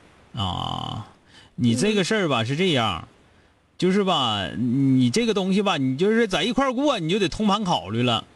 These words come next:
Speaker 1: 是不是？
Speaker 2: 嗯。
Speaker 1: 你想是不是？你倒是对于你来说，那肯定是觉得娶你是不是也拉不少机会呢？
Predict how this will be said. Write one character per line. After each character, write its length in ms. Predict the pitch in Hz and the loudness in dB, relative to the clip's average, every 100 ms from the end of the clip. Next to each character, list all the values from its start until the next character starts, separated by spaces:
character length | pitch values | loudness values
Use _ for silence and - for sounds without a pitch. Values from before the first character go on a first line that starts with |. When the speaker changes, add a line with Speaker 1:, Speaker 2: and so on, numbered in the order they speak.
| - _ | -20 _
Speaker 1:
是 100 | - | -2
不 80 | 202 | 0
是？ 280 | 202 202 190 _ _ _ _ _ - | 2 0 -4 _ _ _ _ _ -12
Speaker 2:
嗯。 360 | 269 254 247 247 | -6 -4 -4 -2
Speaker 1:
你 120 | 190 | 0
想 200 | 202 190 | 2 0
是 100 | 196 | 0
不 80 | 196 | 2
是？ 140 | 190 | 0
你 240 | 185 196 226 | 0 0 0
倒 180 | 302 | 0
是 80 | 311 | 0
对 200 | 311 330 | 0 2
于 100 | 330 | 4
你 140 | 269 185 | 2 2
来 160 | 269 | 0
说， 180 | 254 247 | 0 0
那 100 | 262 | 0
肯 160 | 220 196 | -2 0
定 140 | 247 | 0
是 100 | 226 | 0
觉 160 | 180 156 | 0 0
得 160 | 196 - - - - | 0 -4 -14 -18 -6
娶 240 | - 320 | -2 0
你 200 | 320 185 | 0 0
是 120 | 170 | 0
不 60 | 285 | 0
是 40 | 240 | 0
也 60 | |
拉 160 | 202 220 | 0 0
不 80 | 220 | 0
少 140 | 170 | 0
机 160 | 151 160 | 0 0
会 100 | 160 | 2
呢？ 380 | 156 151 151 | 0 0 -2